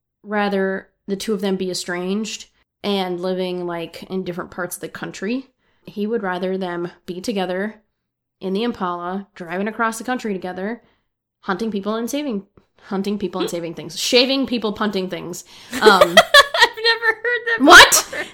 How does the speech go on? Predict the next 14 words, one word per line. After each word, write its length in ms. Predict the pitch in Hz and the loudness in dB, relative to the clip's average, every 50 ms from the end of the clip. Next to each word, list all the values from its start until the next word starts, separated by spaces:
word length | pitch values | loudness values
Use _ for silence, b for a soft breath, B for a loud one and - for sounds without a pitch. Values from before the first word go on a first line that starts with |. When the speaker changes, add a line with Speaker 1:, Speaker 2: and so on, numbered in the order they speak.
| B _ | B _
Speaker 1:
That's 260 | - 285 339 359 - | 4 4 4 4 6
where 120 | 392 403 359 | 6 6 8
all 280 | 320 330 349 359 359 | 8 6 6 4 2
of 60 | 320 - | -2 -2
the, 200 | 294 302 294 277 | -2 -2 0 2
uh, 360 | 262 247 240 240 233 233 233 214 - _ _ _ _ _ _ | 4 4 6 6 4 2 0 -4 -10 _ _ _ _ _ _
that's 200 | - 254 277 - | -2 -2 0 2
where 100 | 320 294 | 4 4
all 180 | 262 269 285 277 | 4 4 4 2
of 120 | 277 254 | 0 0
the, 180 | 247 262 247 233 | 0 0 2 2
uh, 180 | 220 220 208 | 4 2 2
cool 280 | 202 208 - 302 294 277 | 0 0 -2 0 0 2
videos, 640 | 240 247 262 277 277 262 226 208 208 202 196 196 - | 0 0 0 2 2 2 2 2 2 0 0 -2 -4